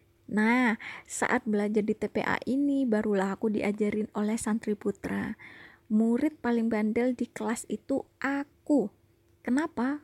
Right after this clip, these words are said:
Karena aku paling kecil dan paling muda usianya di antara teman yang lain.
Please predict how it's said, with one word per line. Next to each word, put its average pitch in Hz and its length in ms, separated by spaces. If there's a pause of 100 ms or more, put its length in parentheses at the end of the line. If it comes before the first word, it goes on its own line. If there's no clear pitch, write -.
(120)
Karena 240 240
aku - 240
paling 277 240
kecil 302 480
dan 269 160
paling 269 240
muda 294 320
usianya 294 480
di 262 80
antara 254 320
teman 254 240
yang 254 160
lain. 247 560